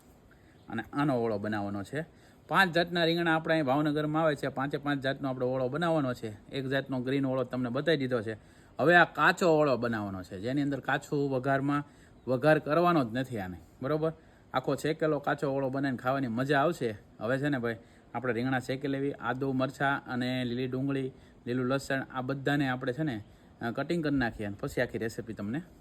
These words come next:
બતાવીએ. જે લોકો આ રેસીપી તમારા ઘરે જો તમે બનાવતો હોય તો મને કોમેન્ટમાં જણાવજો, ન બનાવતો હોય તો એકવાર બનાવજો. ચાલો, રેસીપી શરૂ કરીએ. તો આપણે આ ચૂલો લાવ્યા હતા આણંદથી, પાર્થ ઇલેક્ટ્રોનિક્સનો, જો. અને સરસ મજાનો આ ચૂલાની અંદર આપણે રીંગણા શેકવાના છે.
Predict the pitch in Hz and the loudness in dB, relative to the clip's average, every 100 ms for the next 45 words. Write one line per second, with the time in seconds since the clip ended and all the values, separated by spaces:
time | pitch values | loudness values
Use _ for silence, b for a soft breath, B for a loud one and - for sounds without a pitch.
0 | - 143 156 120 110 B B - 160 214 | -6 0 4 4 0 B B 2 8 8
1 | 190 190 175 165 175 160 175 156 160 170 | 8 4 4 4 4 6 6 6 4 0
2 | 160 151 156 160 151 156 151 151 143 139 | -2 2 4 4 4 2 2 0 0 2
3 | 160 156 135 139 139 147 135 131 135 175 | 2 2 0 -2 -2 -2 0 0 4 4
4 | 143 123 113 131 160 175 180 175 175 175 | 4 0 -2 4 4 4 2 2 2 2
5 | 175 180 202 185 139 131 B B - 170 | 2 2 4 4 4 0 B B 2 8
6 | 185 151 147 156 143 165 143 101 95 82 | 8 6 2 0 0 0 0 -2 -6 -8
7 | - - - - - 175 160 165 165 170 | -16 -20 -20 -10 2 4 6 4 4 4
8 | 165 165 170 165 185 170 196 - - 127 | 4 6 8 8 6 4 2 0 -2 2
9 | 151 160 156 180 196 - 139 160 - 151 | 4 6 4 2 0 2 4 4 0 2
10 | 156 147 127 139 120 - 117 135 127 - | 4 4 4 2 2 2 2 4 4 2
11 | - - - - - - 135 135 147 160 | 0 -2 -2 -2 -2 0 2 2 4 4
12 | 180 151 170 185 175 165 165 147 165 156 | 4 4 6 8 8 6 6 6 6 6
13 | 170 170 170 170 165 160 147 156 160 143 | 4 6 4 4 4 6 4 6 4 4
14 | 180 180 151 135 - | 2 4 4 4 4